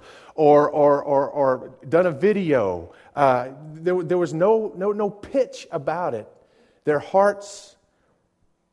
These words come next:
were so thankful for God, for what He had done, for who He was in them, that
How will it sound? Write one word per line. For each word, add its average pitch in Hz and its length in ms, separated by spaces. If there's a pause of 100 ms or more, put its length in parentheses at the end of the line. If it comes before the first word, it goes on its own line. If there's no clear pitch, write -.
(560)
were 120 100
so 220 420
thankful 127 880 (2250)
for 127 120
God, 110 540 (1200)
for 147 140
what 175 240
He 180 140
had 139 120
done, 120 320
for 123 140
who 190 220
He 180 120
was 139 480
in 107 160
them, 104 400 (1000)
that - 560